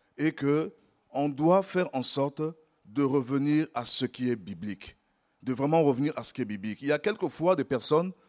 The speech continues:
à l'étranger qui nous posent certaines questions. Et à un moment donné, on m'a parlé, je ne sais pas, de,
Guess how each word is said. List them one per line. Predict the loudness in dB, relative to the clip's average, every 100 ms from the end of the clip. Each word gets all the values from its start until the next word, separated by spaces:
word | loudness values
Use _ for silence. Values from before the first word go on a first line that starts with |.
| _ _ _ -4
à | -2
l'étranger | -2 0 -2 2 2 2 -2 _ _ _
qui | -8 -6
nous | -2
posent | 4 6 6 2
certaines | 0 0 -2 -2
questions. | -2 -2 0 0 -2 _ _ _ _ _ _ -10
Et | -2
à | 2
un | 4
moment | 2 2
donné, | 2 2 2 0
on |
m'a | 0 -2
parlé, | -2 0 0
je | -2
ne | -4
sais | -4
pas, | -4 -2
de, | 0 2 2 -2